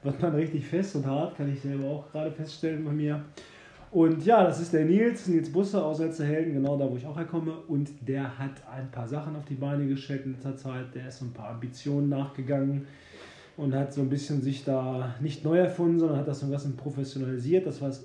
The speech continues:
in ihm geschlummert hat, hat er jetzt so ein bisschen nach außen gebracht. Und ja, das stellt sich jetzt erstmal so ein bisschen vor.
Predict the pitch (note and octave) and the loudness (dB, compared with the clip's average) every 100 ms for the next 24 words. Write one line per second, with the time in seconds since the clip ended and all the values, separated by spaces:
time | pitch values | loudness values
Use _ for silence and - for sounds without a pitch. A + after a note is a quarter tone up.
0 | - E3 E3+ D3+ D3 E3 E3 D#3 C3 D3+ | -2 4 4 2 0 2 2 2 -2 -6
1 | D3 - - - - - C#3+ C#3 C3+ C3+ | -6 -14 -20 -20 -20 -10 -6 -2 2 0
2 | - - C3 C3 - C#3 B2+ A#2+ A2+ A2 | -2 -4 -2 -2 -4 -4 -2 -4 -6 -10
3 | D3+ D3+ D3+ C3+ B2+ A#2+ - B2 A2+ E3+ | -8 -6 -2 -2 -2 -6 -8 -10 -10 -8
4 | C3+ G2+ B2+ B2+ C3+ C3+ A#2 B2 A2+ A2 | -8 -8 -8 -8 -8 -8 -6 -4 -4 -8
5 | G#2+ D3 E3 F3+ | -6 0 0 0